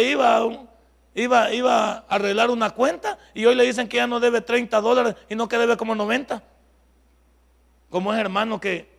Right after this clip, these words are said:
que le dijeron, antes de que entraran, este, una de las alcaldías en ejecución, le dijeron, "Señor,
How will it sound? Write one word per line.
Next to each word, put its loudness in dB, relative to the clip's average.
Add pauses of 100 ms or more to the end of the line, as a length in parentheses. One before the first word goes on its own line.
(1600)
que -4
le -2
dijeron, -6 (180)
antes -2
de -4
que -10
entraran, -2
este, -6 (240)
una 0
de 4
las 0
alcaldías -4
en -10
ejecución, -6
le -4
dijeron, -4
"Señor, -2